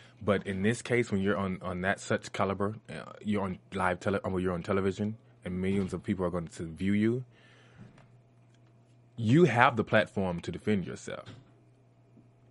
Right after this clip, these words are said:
You have the platform to do so. When Mama Just was saying all those things, and then you had that, that scene,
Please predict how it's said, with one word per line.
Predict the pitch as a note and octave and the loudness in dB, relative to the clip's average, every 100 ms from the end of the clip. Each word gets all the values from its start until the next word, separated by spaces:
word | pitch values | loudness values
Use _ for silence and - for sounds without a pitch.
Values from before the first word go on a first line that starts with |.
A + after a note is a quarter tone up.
| - - - G2+ | -14 -12 -10 2
You | G#2+ B2+ | 6 8
have | A2+ G#2 | 6 4
the | |
platform | F#2+ F#2 F#2 E2+ | 2 -2 -4 -8
to | - | -8
do | F#2 | -8
so. | - F2 - - - - | -8 -12 -14 -20 -18 -4
When | G2+ G2+ F#2+ | 2 2 2
Mama | F#2+ A2 | 2 4
Just | A2+ A2 | 2 2
was | A2 | 2
saying | A2+ | 4
all | G#2+ | 4
those | G#2 G#2 | 4 2
things, | - G#2+ G#2+ | 2 4 4
and | F#2+ | 2
then | F#2+ | 0
you | F#2+ G2+ | 0 0
had | F#2+ | 0
that, | F#2 F2 - | -2 -4 -8
that | F#2+ F2+ | -6 -6
scene, | - A#2 G#2 G2+ G2 | -4 0 2 2 0